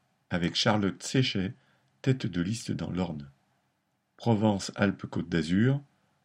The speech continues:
Arles, mardi dix novembre à dix-huit heures. Salle Jean et Ponce de Dieu, soixante-deux rue du quatre septembre, avec Isabelle Bonnet, tête de liste régionale.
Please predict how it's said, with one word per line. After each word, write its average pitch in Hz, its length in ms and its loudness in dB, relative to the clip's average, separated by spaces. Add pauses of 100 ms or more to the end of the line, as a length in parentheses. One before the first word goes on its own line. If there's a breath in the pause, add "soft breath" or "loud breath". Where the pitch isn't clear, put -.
(640)
Arles, 123 480 4
mardi 95 420 2
dix 101 160 4
novembre 95 580 4
à 85 80 -4
dix-huit 101 440 -2
heures. 107 280 2 (380)
Salle 135 320 6
Jean 143 400 4
et 110 100 6
Ponce 120 360 2
de 110 120 6
Dieu, 101 500 4
soixante-deux 127 760 2
rue 117 180 0
du 107 160 -4
quatre - 200 -2
septembre, 107 580 -4 (640)
avec 90 320 2
Isabelle 107 420 6
Bonnet, 87 460 2
tête 123 240 0
de 90 160 0
liste 104 320 -4
régionale. 92 640 -2